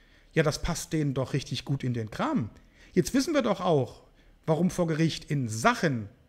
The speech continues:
Müller gegen Meyer verhandelt wird. Aber entscheidend ist, dass die juristische Person nur dann grundrechtsfähig ist, wenn sie auch solch ein Konstrukt, Konstrukt darstellt.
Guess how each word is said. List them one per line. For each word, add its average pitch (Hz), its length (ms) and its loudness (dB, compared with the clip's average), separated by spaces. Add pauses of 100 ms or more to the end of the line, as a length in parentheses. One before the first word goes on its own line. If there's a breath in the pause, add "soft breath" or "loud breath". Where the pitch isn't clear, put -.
Müller 156 300 4
gegen 135 300 0
Meyer 120 240 0
verhandelt 117 560 -4
wird. 98 260 -10 (1160)
Aber 123 260 0
entscheidend 269 520 2
ist, - 420 -6 (880 soft breath)
dass - 180 2
die 196 100 -2
juristische 185 520 4
Person 165 520 2 (120)
nur 185 320 8
dann 311 380 2
grundrechtsfähig 175 880 0
ist, - 340 -6 (360 soft breath)
wenn 190 240 2
sie 175 120 -2
auch 156 160 -2
solch 170 260 2
ein 147 140 0
Konstrukt, - 600 -2
Konstrukt 139 500 -4 (140)
darstellt. 151 640 0